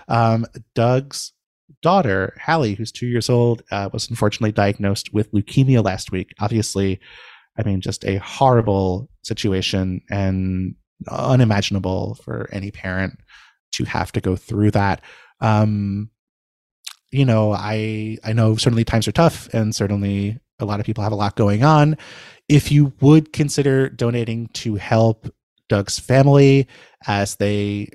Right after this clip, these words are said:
battle this horrible disease and as they deal with all the stuff that's related to the disease, not just, of course, the treatment, but also, you know,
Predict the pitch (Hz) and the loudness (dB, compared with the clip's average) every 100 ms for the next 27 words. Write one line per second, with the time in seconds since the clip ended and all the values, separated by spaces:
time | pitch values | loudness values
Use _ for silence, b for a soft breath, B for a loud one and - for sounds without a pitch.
0 | _ _ - 107 110 110 110 - _ 104 | _ _ -8 -2 0 2 0 -4 _ -4
1 | 104 - - - - _ - - _ - | -2 -4 -8 -8 -12 _ -20 -20 _ -18
2 | - 139 135 123 120 110 107 107 107 107 | 0 4 4 2 -4 -4 -2 -2 -2 -2
3 | 95 95 98 - 98 98 B B B B | -6 -6 -6 -2 -2 -2 B B B B
4 | - 170 156 147 - 147 131 - 120 123 | 4 4 4 2 2 2 0 2 2 2
5 | 131 - 127 123 117 123 - 107 - 110 | 0 -4 -4 -4 -2 -2 -2 -6 -6 -6
6 | - - - 101 - - 160 151 120 117 | -6 -6 -4 -4 -4 -2 0 0 -2 -2
7 | 104 - 104 101 b b b b - 107 | -2 0 0 -2 b b b b -8 -4
8 | 95 | -4